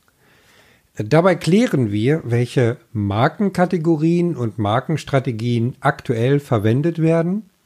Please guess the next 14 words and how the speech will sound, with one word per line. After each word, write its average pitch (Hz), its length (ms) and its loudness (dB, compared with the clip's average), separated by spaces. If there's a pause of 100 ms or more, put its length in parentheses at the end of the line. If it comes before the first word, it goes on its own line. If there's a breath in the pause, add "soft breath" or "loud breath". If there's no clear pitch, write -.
(480 soft breath)
und 143 200 2
was 147 240 2
eine 147 260 0
Marke 143 560 0
ausmacht. 135 720 -2 (500)
Sprich, - 840 -2
wie 143 340 -2
eine 123 300 -2
Arbeitgebermarke 139 1500 0 (340 soft breath)
sogar 110 840 0
den 120 180 -2
Unternehmenswert 120 1200 0 (140 soft breath)
steigern 95 680 -2
kann. 78 300 -14